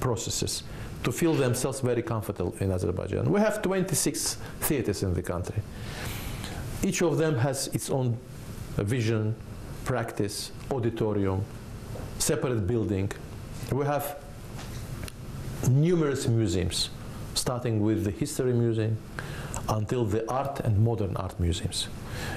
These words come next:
We have small galleries where you'll find a lot of paintings and artistic works of the young generation, and we have very interesting spaces for,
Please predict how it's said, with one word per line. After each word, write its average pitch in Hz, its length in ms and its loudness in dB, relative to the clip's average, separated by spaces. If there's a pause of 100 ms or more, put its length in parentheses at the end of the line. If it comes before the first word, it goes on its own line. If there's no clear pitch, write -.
(120)
We 110 120 2
have 117 180 0
small 120 320 2
galleries 110 480 2
where 101 140 4
you'll 98 100 4
find 101 300 -2
a 95 80 2
lot 117 260 2
of - 160 -2 (480)
paintings 113 500 0
and 92 100 0
artistic - 580 -2
works 98 200 -2
of 95 140 0
the 98 80 4
young 120 300 4
generation, 110 640 2 (400)
and 107 220 0
we 110 140 4
have 107 160 2
very 147 540 4
interesting 117 640 2 (220)
spaces - 720 0 (260)
for, 104 480 -2